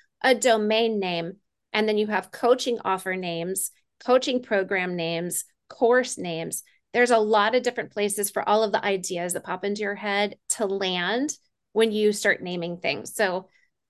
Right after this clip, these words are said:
I'm saying that so that you don't get that fomo about,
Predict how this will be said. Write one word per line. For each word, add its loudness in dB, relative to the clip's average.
I'm 4
saying 2
that 4
so 0
that 0
you 2
don't 2
get 2
that 0
fomo 0
about, 2